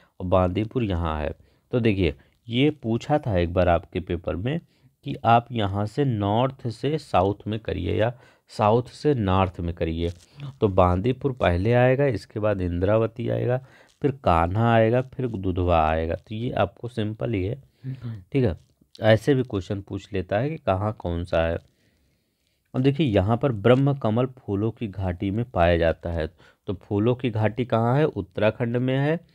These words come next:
Speaker 1: और शांत घाटी अगर कहे, साइलेंट वैली कहाँ है, तो ये केरला में है। तो दोनों में कंफ्यूज मत होइएगा, साइलेंट वैली केरला में,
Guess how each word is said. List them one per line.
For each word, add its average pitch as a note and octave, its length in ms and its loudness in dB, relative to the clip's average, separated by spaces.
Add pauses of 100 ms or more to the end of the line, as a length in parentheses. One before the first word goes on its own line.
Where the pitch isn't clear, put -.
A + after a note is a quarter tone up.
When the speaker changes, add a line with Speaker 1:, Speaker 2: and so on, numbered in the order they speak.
(300)
Speaker 1:
और G#2+ 140 2
शांत A#2+ 480 0
घाटी B2 380 0
अगर C3+ 140 0
कहे, D#3 360 0
साइलेंट G2+ 540 0
वैली B2 320 2
कहाँ C3+ 360 -4
है, E3 80 -2 (400)
तो B2 60 -6
ये B2+ 140 -2
केरला F2+ 600 2
में E2 100 -4
है। D#2+ 120 -2
तो F2+ 120 -6
दोनों G2+ 360 0
में B2+ 140 -2
कंफ्यूज A#2 380 -2
मत A#2+ 220 -6
होइएगा, C3 340 2
साइलेंट A2 520 0
वैली A#2 320 0
केरला F#2+ 480 0
में, D3 200 -4